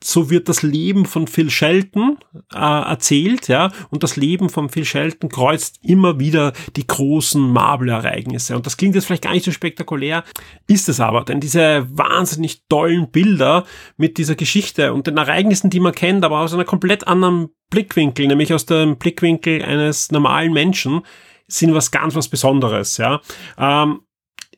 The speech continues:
ist schon ein paar Jahre her, dass das erschienen ist, aber es gab auch immer wieder Updates, ja, weil,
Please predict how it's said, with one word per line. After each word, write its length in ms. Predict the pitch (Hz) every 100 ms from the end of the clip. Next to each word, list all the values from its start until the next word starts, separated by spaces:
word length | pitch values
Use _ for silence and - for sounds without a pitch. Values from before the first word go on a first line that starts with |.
| -
ist 140 | 196
schon 120 | 202
ein 80 | 190
paar 120 | 175
Jahre 240 | 190 190 190
her, 200 | 160 196
dass 160 | 190
das 100 | 180
erschienen 360 | 170 - 190 220
ist, 300 | 214 196 -
aber 500 | 143 156 175 180 175
es 160 | 135 -
gab 240 | 139 -
auch 160 | - -
immer 240 | 175 170
wieder 340 | 156 151 143 -
Updates, 640 | - - 156 151 156 -
ja, 340 | 127 139 160 139
weil, 320 | 127 123